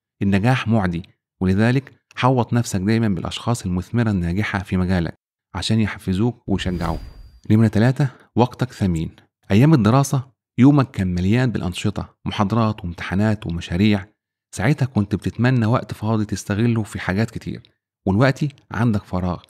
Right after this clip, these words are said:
لو سبت نفسك للفراغ ده هيضرك، ولذلك استغل الفترة دي واعتبرها يا سيدي استراحة محارب واستعد للي جاي. الوقت اللي هتقضيه في إنجاز أي عمل الآن هيساعدك فيما بعد. اشتغل على نفسك وشوف إيه المهارات والكورسات اللي أنت محتاجها،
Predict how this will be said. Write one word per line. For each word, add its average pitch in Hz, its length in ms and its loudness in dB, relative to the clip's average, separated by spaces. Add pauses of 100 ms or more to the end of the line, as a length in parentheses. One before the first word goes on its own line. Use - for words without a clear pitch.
(220)
لو 90 120 -2
سبت 113 280 -2
نفسك 104 380 -2
للفراغ 101 360 -2
ده 113 160 -2 (200)
هيضرك، 87 640 -6 (100)
ولذلك 98 640 -2 (180)
استغل 110 340 0
الفترة 104 360 -2
دي 117 180 -2 (280)
واعتبرها 101 480 0
يا 95 60 0
سيدي 107 360 0
استراحة 104 480 -4
محارب 117 420 -2 (160)
واستعد 101 460 -2
للي 90 220 0
جاي. 85 240 0 (360)
الوقت 123 300 4
اللي 113 120 4
هتقضيه 98 340 0
في - 120 -8
إنجاز 110 360 0
أي 117 200 2
عمل 104 300 0
الآن 127 400 0 (220)
هيساعدك 101 540 -2
فيما 95 260 -2
بعد. 85 200 -6 (360)
اشتغل 107 340 0
على 90 200 0
نفسك 127 280 -4 (120)
وشوف - 280 -4
إيه 120 80 0
المهارات 110 500 0
والكورسات 101 520 -4
اللي 95 120 0
أنت 107 140 -2
محتاجها، 113 540 -2